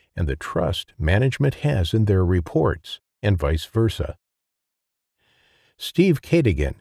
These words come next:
contributor to C N B C, Fox News, and author of Workquake, explains that the best sales pitch when recruiting new hires is simply the truth. In order for a company to demonstrate they deliver career growth,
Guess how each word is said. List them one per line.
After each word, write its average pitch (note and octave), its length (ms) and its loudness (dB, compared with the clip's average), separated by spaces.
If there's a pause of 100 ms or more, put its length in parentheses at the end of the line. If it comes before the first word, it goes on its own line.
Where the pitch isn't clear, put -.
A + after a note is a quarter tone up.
(120)
contributor G#2+ 560 4
to F#2+ 180 -2
C B2+ 320 0
N A2 140 6
B G2 160 2
C, A2+ 540 0
Fox G#2+ 440 2
News, F#2+ 520 2
and A2+ 120 0
author G#2 440 2
of E2 260 0
Workquake, F#2+ 920 -2 (520)
explains A#2 680 2
that B2 240 2
the A#2 60 -2
best D3+ 280 2
sales E3+ 320 2
pitch G#2 300 0
when A2 120 4
recruiting G#2 520 4
new A#2 180 6
hires G#2 460 2
is A#2+ 100 2
simply G2+ 380 2
the F#2 100 0
truth. - 500 -2 (1120)
In A2+ 220 -2
order A3 280 0
for D#3 260 0
a B2+ 60 0
company B2 520 2
to G#2+ 160 0
demonstrate A2+ 680 2
they G#2 100 0
deliver G2+ 640 2
career A2+ 500 2
growth, C#3 540 0